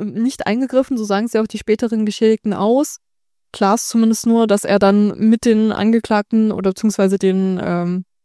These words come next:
mutmaßlichen Angreifern auch nochmal spricht, irgendwie, also die Situation beruhigt sich nochmal kurz sozusagen, man geht raus.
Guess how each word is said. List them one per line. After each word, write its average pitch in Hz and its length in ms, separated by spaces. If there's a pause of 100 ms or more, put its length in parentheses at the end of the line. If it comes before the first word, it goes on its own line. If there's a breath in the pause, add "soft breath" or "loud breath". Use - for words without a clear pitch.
(280)
mutmaßlichen 214 540
Angreifern 208 580
auch - 100
nochmal 202 680
spricht, - 600
irgendwie, 226 320
also 208 160
die 208 100
Situation 214 480
beruhigt 262 320
sich 254 140
nochmal 233 280
kurz - 280
sozusagen, 202 460
man 190 120
geht 196 200
raus. 214 380